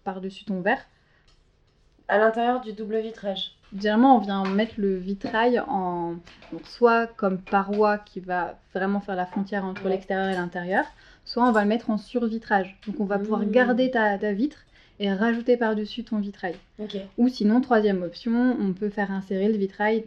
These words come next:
Speaker 1: dans un double vitrage. Ça se fait, mais généralement, c'est quand même assez cher.
Speaker 2: Ouais.
Speaker 1: Donc, on favorise le plus souvent, en fait, la, la mise en place, euh, du verre, euh,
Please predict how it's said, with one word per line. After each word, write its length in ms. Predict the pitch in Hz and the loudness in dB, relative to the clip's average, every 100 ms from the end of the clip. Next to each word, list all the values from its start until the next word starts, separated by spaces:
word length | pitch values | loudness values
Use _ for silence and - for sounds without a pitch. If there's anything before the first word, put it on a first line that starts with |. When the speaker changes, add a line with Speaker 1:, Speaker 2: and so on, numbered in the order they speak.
| - | -8
Speaker 1:
dans 300 | 196 233 220 | -4 -2 0
un 80 | 208 | 0
double 200 | 190 180 | 0 -4
vitrage. 500 | 170 - 208 233 _ _ _ _ _ _ _ | -6 -2 -2 -2 _ _ _ _ _ _ _
Ça 240 | _ 202 196 | _ -6 -6
se 60 | - | -2
fait, 300 | 185 190 214 | 2 4 4
mais 80 | |
généralement, 300 | 196 180 185 | 0 -2 -4
c'est 160 | 226 175 | -4 -2
quand 100 | 196 | 0
même 160 | 208 - | 0 0
assez 220 | 196 208 | -4 -4
cher. 220 | 202 196 - - _ 196 | -2 -2 -2 -12 _ -6
Speaker 2:
Ouais. 140 | 202 | -6
Speaker 1:
Donc, 160 | 196 190 | -4 -6
on 140 | 190 | -8
favorise 580 | 190 202 185 196 214 214 | -2 -2 0 2 2 0
le 100 | 190 | -4
plus 220 | - 226 | -4 -14
souvent, 340 | - 208 214 | -6 -2 2
en 100 | 214 | 2
fait, 260 | 202 202 - | 2 -4 -4
la, 180 | 202 185 | -4 -4
la 160 | 180 | -4
mise 200 | 180 196 | -2 0
en 120 | 196 196 | 0 0
place, 340 | 214 214 - | 0 0 -2
euh, 260 | 202 190 185 | -2 -2 -4
du 200 | 180 185 | -6 -6
verre, 300 | 196 202 196 | -4 -2 0
euh, 200 | 180 | -2